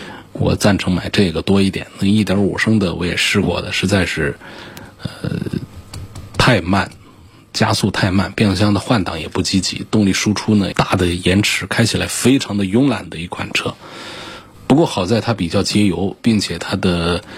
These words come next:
动力比-，还比较顺，比较平顺，没有闯动感。所以我还是赞成买个朗逸，然后买它的一点四T的版本吧。它的干式的双离合变速箱呢，是它的一个缺点，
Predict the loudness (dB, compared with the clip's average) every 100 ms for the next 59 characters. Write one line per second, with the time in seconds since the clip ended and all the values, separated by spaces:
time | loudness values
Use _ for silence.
0 | -16 -16 -18 -2 2 4 2 0 -4 -2
1 | -2 0 0 0 0 2 0 2 -2 -2
2 | -2 -2 -2 -2 2 2 2 0 0 0
3 | 0 -2 -2 -2 0 2 2 0 -10 -20
4 | -20 -18 -16 -16 -4 2 2 2 0 2
5 | 2 0 0 0 0 -2 0 0 2 2
6 | 2 -2 -2 0 0 -2 0 0 2 0
7 | -2 -2 0 0 0 -2 -4 -6 -6 -8
8 | -10 -16 -16 -14 -16 -18 -8 0 2 4
9 | 2 2 0 2 2 2 0 0 0 2
10 | 2 2 0 2 2 2 2 2 0 -2
11 | -2 -2 -2 -2 0 2 0 0